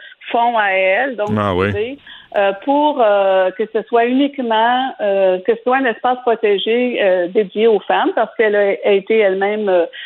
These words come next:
Speaker 1: victime d'agression sexuelle, puis elle dit, quand on est victime de, de, d'agression sexuelle, on veut se retrouver dans un espace adressé à des femmes
Speaker 2: Ouais.
Speaker 1: et puis être entouré de femmes, voilà.
Speaker 2: Mm.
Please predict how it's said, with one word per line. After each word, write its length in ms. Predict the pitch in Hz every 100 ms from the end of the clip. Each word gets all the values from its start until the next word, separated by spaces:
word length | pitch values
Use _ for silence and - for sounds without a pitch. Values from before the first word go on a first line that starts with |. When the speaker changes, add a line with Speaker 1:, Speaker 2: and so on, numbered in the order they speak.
| - -
Speaker 1:
victime 400 | 202 196 - 226
d'agression 480 | 214 196 190 190 208
sexuelle, 720 | 202 185 - 185 190 254 247 -
puis 280 | 202 208
elle 320 | 214 180 170 185
dit, 180 | 220
quand 200 | - 208 208
on 100 | 208
est 120 | 214
victime 300 | 202 190 220
de, 340 | 208 202 190 -
de, 340 | 190 185 170
d'agression 380 | 185 180 196 208
sexuelle, 420 | 202 - 185 202 247
on 40 |
veut 120 | 214
se 120 | 214 208
retrouver 560 | - 220 185 208 226 - - -
dans 180 | - 202 208
un 180 | 196
espace 440 | 196 185 - 208 214
adressé 500 | 214 190 190 190 220
à 140 | 208 175
des 340 | 165 196 196 -
femmes 440 | 190 190 233 277 277
Speaker 2:
Ouais. 160 | 160
Speaker 1:
et 20 | 185
puis 420 | - 196 196 190
être 220 | 185 180
entouré 360 | 185 185 190 180
de 40 | -
femmes, 280 | - 180 190
voilà. 360 | 175 170 165
Speaker 2:
Mm. 40 | 175